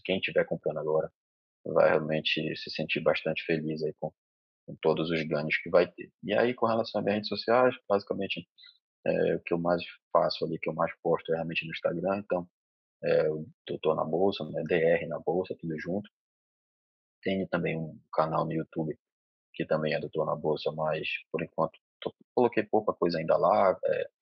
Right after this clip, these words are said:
tem alguns vídeos, na verdade, que são algumas lives que eu fiz, ah, acho que até a nossa live, inclusive, né, que a gente fez,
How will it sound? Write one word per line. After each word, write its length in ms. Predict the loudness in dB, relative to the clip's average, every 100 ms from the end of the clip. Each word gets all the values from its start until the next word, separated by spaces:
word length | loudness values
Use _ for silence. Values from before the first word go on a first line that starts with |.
| _ -20 _ _
tem 120 | 0
alguns 300 | 2 2 0
vídeos, 300 | 0 -2 -2
na 80 | -2
verdade, 220 | 0 0 -2
que 40 |
são 120 | -6
algumas 280 | -2 0 0
lives 440 | 4 4 4 0
que 80 | -2
eu 60 | -8 -6
fiz, 240 | -6 -4 -6 -8 _ _ _ _ -4
ah, 340 | 2 4 4
acho 120 | 2 0
que 60 |
até 140 | 0 2
a 40 |
nossa 220 | 2 2
live, 300 | 4 6 4
inclusive, 380 | 2 -4 -4 -4
né, 120 | -4
que 100 | -4
a 20 | -6
gente 160 | -8
fez, 300 | -4 -4 -4